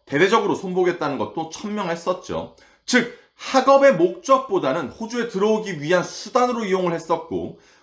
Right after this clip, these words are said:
호주에 남아있기 위한 도구로 사용되었으며 호주에서 돈을 벌기 위한 목적으로 악용을 했기 때문에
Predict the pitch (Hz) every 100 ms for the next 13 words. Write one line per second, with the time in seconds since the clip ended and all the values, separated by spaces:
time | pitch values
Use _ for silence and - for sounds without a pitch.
0 | _ - 240 240 190 135 160 180 170 -
1 | 156 117 147 151 - 120 117 175 202 202
2 | 180 170 147 127 - 92 127 82 - -
3 | _ - 247 262 262 220 - 156 190 170
4 | 160 151 151 113 131 110 95 - - -
5 | 220 196 185 - 101 120 120 208 202 180
6 | 175 - 147 135 104 113 120 -